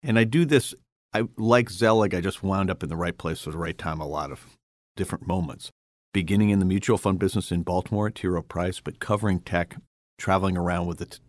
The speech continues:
the, the computer industry as it formed. Then starting a firm inside Kleiner Perkins Caulfield and Byers, the venture capital firm, in nineteen ninety-one.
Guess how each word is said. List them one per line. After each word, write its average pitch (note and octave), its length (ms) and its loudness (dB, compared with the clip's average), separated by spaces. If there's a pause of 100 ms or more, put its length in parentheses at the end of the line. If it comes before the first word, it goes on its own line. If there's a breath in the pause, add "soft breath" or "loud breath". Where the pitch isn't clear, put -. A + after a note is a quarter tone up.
the, F2+ 120 -8 (140)
the F2 160 -8 (180)
computer F2+ 400 -4
industry E2 320 -6
as C#2+ 80 -10
it - 80 -14
formed. F2 440 -2 (560)
Then B2 180 4
starting F3 420 0
a D3 40 2
firm C3 260 2
inside G2 380 0
Kleiner G2 320 0
Perkins E2+ 420 -4
Caulfield E2+ 480 -4
and E2 80 -6
Byers, C#2 380 -10
the - 40 -8
venture D#2+ 280 -6
capital D#2+ 360 -4
firm, D2 280 -10
in D2+ 100 -8
nineteen D#2 380 -8
ninety-one. D2+ 520 -8